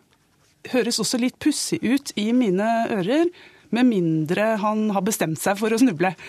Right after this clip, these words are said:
Eh, så dette her handler om intensjon, og det handler om en som er aktiv, og det handler også om igangsetting.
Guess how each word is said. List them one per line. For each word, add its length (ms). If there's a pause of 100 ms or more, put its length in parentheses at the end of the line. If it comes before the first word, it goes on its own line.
(560)
Eh, 300
så 260 (180)
dette 240
her 240 (140)
handler 500 (140)
om 240 (160)
intensjon, 680 (280)
og 100
det 100
handler 280
om 120
en 80
som 160
er 160
aktiv, 500
og 120
det 80
handler 300
også 260
om 260
igangsetting. 1400